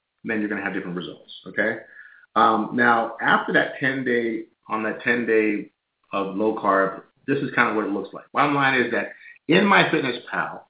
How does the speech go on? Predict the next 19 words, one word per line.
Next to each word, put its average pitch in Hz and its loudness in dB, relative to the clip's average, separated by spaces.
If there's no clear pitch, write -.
you're 120 4
gonna 143 6
be 117 0
scanning 113 -2
or 107 0
putting 110 -4
in 104 -8
everything 98 -4
that 92 -8
you're 92 -14
consuming 87 -6
throughout 95 4
the 98 -8
day. - 2
And 113 0
it's 147 2
gonna 170 2
give 135 4
you 113 2